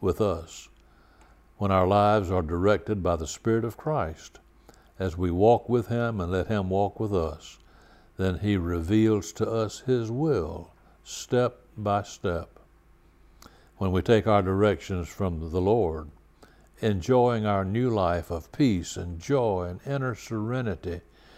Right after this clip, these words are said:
yes, we may stumble and fall, or sometimes we may even go against God's will. But wrong will never seem right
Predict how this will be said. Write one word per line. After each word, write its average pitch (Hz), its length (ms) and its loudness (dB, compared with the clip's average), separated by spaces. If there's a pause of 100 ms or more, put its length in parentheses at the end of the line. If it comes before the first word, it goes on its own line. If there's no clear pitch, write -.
(240)
yes, 107 360 2
we 107 140 2
may 127 160 0
stumble 135 460 0
and 156 160 -4
fall, 87 500 0 (720)
or - 80 -2
sometimes 135 640 0
we 127 160 0
may 127 240 -2
even 120 360 0
go 113 240 4
against 101 420 -4
God's 87 360 -2
will. 78 440 -6 (1040)
But 90 240 2
wrong 87 840 0 (520)
will 92 260 -2
never 95 380 0
seem 101 540 -4
right 85 580 -2